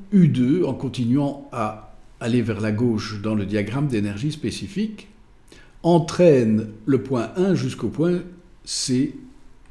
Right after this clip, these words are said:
et au point C un. Et donc à ce moment-là, ça veut dire que la dépression est telle dans la ligne d'eau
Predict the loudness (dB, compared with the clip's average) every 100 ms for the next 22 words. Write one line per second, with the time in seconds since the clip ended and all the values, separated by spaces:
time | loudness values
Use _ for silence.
0 | -20 -20 -20 -20 -20 -20 -6 0 0 0
1 | -12 -20 -12 -12 -8 -6 -4 -4 -4 -8
2 | -6 -8 -8 -10 -10 -12 -14 -18 -20 -20
3 | -20 -20 -20 -20 -20 -14 -2 2 2 0
4 | -2 -2 -2 -2 -4 -2 -2 -2 -2 -2
5 | -2 -6 -4 -2 -2 -6 -18 -12 -8 -6
6 | -4 -4 -6 -6 -6 -6 -6 0 0 2
7 | -2 -6 -14 -20 _ -18 -10 -4 -2 -4
8 | -6 -10 -8 -8 -8 -6 -6 -4 -2 -4
9 | -6